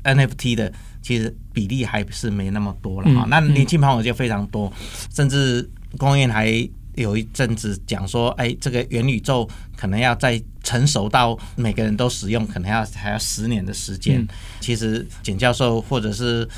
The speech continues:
Speaker 1: 何理事长在提这个所谓的 Web 二点五哈，
Speaker 2: 嗯。
Speaker 1: 其实真的是比较务实的方式。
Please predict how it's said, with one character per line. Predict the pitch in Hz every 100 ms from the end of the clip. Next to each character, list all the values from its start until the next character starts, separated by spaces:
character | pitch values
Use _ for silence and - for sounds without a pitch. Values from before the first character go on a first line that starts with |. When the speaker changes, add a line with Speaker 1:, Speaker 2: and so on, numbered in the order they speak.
| -
Speaker 1:
何 | - 113
理 | 107
事 | 113
长 | 120 101 104 -
在 | 123 117
提 | - - 98
这 | 113
个 | 113
所 | 104 104
谓 | 110
的 | 113 107 104 -
Web | 120 123
二 | 143 123
点 | 117 107
五 | 135 -
哈， | - 110 -
Speaker 2:
嗯。 |
Speaker 1:
其 | 117 117
实 |
真 | - 135
的 | 127
是 | - 120
比 | -
较 | 117
务 | 123 135
实 | 107 - -
的 | 110
方 | - 107 104
式。 | - 101